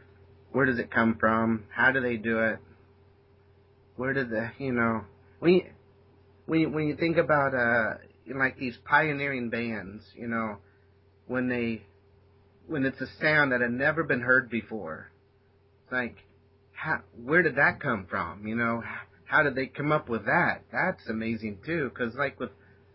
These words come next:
drawing, you can picture it, or you start writing, you start forming your, your, your paragraphs. Next thing you're starting to see it all come together. But, like, music, a lot of it is just,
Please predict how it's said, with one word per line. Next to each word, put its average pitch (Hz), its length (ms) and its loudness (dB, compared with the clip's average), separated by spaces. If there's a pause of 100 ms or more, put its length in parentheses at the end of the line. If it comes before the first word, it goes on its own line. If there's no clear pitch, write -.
drawing, 143 500 2
you 139 140 -6
can 120 220 -6
picture 135 560 0
it, 139 160 -2 (480)
or 120 160 0
you 120 120 -2
start 123 260 2
writing, 139 460 2
you 117 120 -4
start 123 240 -4 (140)
forming 135 380 -4
your, 123 260 0
your, 120 200 -10
your 123 200 -4
paragraphs. 131 760 2
Next 131 280 -8
thing 135 160 -6
you're 123 80 -6
starting 135 400 0
to 120 80 -6 (140)
see 139 80 -10
it 131 180 -4
all 120 200 0
come 135 200 -4
together. 127 560 -4 (520)
But, 113 120 -6
like, 135 200 0
music, 151 440 0 (1200)
a 120 40 -4
lot 147 280 4
of 127 160 -2
it 156 180 -2
is 139 180 -4
just, 135 340 -6